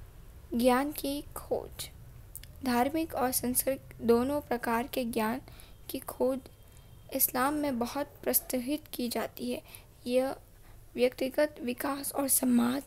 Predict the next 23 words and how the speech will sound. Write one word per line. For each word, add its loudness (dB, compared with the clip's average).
में 2
सकारात्मक 2
योगदान 6
देने 6
में 4
मदद 2
करता -4
है। -8
नंबर 4
फ़ोर, 0
दयालु 4
और 4
करुण। 2
दूसरों 4
के 4
साथ 0
दयालु 4
और 0
करुण 0
से 0
पेश 2
आना 4
एक 0